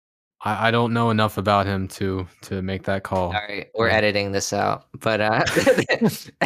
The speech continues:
Speaker 2: <laughs>
Speaker 1: No.
Speaker 2: Uh,
Speaker 1: Why, why, why do you ask that?
Speaker 2: No, I was just, <laughs> I remember in ninth grade in, uh, this class called,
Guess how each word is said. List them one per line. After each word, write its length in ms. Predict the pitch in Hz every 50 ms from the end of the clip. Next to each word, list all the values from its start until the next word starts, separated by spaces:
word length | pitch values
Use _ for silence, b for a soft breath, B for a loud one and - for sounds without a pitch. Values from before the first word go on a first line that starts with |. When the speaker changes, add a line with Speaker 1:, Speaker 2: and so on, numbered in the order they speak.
| - _
Speaker 2:
<laughs> 2000 | 311 277 247 - - 269 285 339 - - - 302 285 - - - 294 285 - - - 415 427 370 - - - - - - - - 143 139 - - 294 349 - 117
Speaker 1:
No. 640 | 113 110 113 113 113 117 113 117 113 110 107 104 101 B B 247 196 - _ -
Speaker 2:
Uh, 480 | 143 120 123 120 117 113 110 110 107 110 113 _ _ _ _ _ _ _ -
Speaker 1:
Why, 140 | 110 113 117 113 107 110 - _ _
why, 340 | - 123 117 113 117 120 120
why 180 | 117 113 117 113
do 60 | 107
you 80 | 101 95
ask 300 | 90 90 87 - - -
that? 300 | 95 90 92 90 - _ _ _ -
Speaker 2:
No, 140 | 151 170 180
I 200 | 175 156 147 156
was 160 | 170 156 151
just, 320 | 180 175 147 - - - _ _ _ -
<laughs> 0 |
I 720 | - 202 190 135 - - - - - - - - - 135
remember 640 | 143 156 160 160 160 151 139 131 117 107 101 101 110 - _ _ _ _ -
in 220 | 113 113 113 110
ninth 400 | 110 113 120 131 143 147 139 -
grade 520 | - 127 120 113 107 104 101 95 90 85 - _ -
in, 320 | 107 107 107 107 107 - -
uh, 380 | 110 107 107 107 107 104 104 95
this 300 | 90 92 113 117 - -
class 720 | - - - 127 123 127 120 110 101 101 - - - - -
called, 840 | - - - - 107 107 107 107 107 107 104 104 101 98 95 98